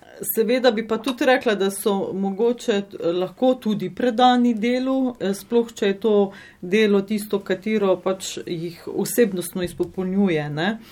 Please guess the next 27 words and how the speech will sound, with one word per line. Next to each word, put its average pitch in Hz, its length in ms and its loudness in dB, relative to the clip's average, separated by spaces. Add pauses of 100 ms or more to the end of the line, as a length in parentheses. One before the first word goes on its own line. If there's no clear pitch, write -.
(200)
In 196 180 -2
da 185 100 2
lahko 202 420 4
same 214 520 0
sebe 214 360 2
uresničujejo, 190 920 0
uresničujejo 185 760 -2
svoje, 190 540 0 (280)
eh, 175 240 0 (100)
cilje. 165 500 0 (280)
Eh, 170 260 0
če - 260 4
pa 196 420 4
v - 120 -8
bistvu 220 340 -2
delajo 196 460 4
za 185 160 -2
to, 233 180 2
da 185 140 0
preživijo, 185 800 0
da 165 200 0
zaslužijo, 175 680 0
da 165 120 0
bojo 170 240 0
lahko 175 440 2
imeli 196 400 -2
potem 196 520 -4